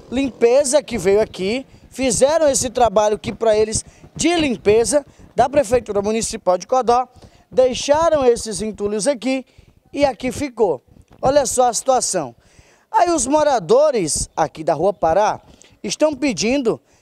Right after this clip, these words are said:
que a Prefeitura aqui de Codó mande uma equipe, eh, fazer um trabalho de terraplanagem, um trabalho de colocação de novamente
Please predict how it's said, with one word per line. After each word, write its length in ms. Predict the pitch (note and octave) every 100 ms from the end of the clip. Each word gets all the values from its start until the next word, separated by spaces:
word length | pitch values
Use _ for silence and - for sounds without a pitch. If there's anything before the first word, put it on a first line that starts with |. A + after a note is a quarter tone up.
| _ -
que 100 | C#4
a 140 | E4+
Prefeitura 720 | D#4 C#4+ A#3+ G3+ - F3 E3+ - -
aqui 460 | C#4+ - - F4+
de 160 | A3+ G3
Codó 400 | G3 E3+ D#3+ D#3+ _ _ _ _ -
mande 340 | C4+ F4 C4
uma 160 | D4 C#4
equipe, 720 | A3 - D#4 C4 B3+ G#3+ C#3 _ _ _ _
eh, 140 | - F3+
fazer 380 | C4+ C4 B3
um 100 | C#4+
trabalho 600 | B3 A#3+ G3+ A#3+ A#3+ A3+ - _ _ _
de 300 | C#3 F#3+ C#3 _ _ _ _
terraplanagem, 880 | E4 D4 C#4 A3+ G3+ A3+ A#3 G3+ A#3+
um 60 | A#3+
trabalho 360 | A#3+ A#3 A#3+
de 140 | G#3 A3+
colocação 880 | - D4 D4+ C4+ B3+ A3 - C4
de 160 | G#3+ A#3+
novamente 760 | A#3+ B3 A3+ G3+ B3 A#3 -